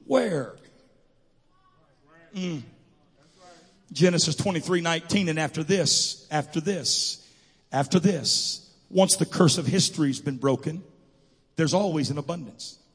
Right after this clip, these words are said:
Hang on to that statement. Once the curse of history's broken, there'll always be abundance. Genesis twenty-three nineteen, and after this, Abraham buried Sarah, his wife, in the cave of the field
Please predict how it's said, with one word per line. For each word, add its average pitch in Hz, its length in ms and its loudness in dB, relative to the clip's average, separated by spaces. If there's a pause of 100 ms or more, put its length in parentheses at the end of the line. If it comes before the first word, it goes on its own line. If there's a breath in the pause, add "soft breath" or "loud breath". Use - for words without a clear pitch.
(2250)
Hang 226 200 -4
on 226 80 0
to 180 60 -6
that 175 120 -10
statement. - 400 -6 (800)
Once 226 220 4
the 208 80 -2
curse 214 280 -4
of 190 80 -8
history's 139 420 -2
broken, 156 500 -6 (800)
there'll 170 240 2
always 190 400 -2
be 175 140 -4
abundance. 185 580 -12 (1000)
Genesis 190 340 4
twenty-three 185 380 -2
nineteen, 165 340 -4
and 151 100 -4
after 180 200 -6
this, 175 180 2
Abraham 165 400 0
buried 170 340 0
Sarah, 170 320 2
his 127 200 -2
wife, 151 420 0
in 143 120 -8
the 151 60 -4
cave 160 300 -4
of 170 80 -10
the 175 60 -10
field 151 440 -2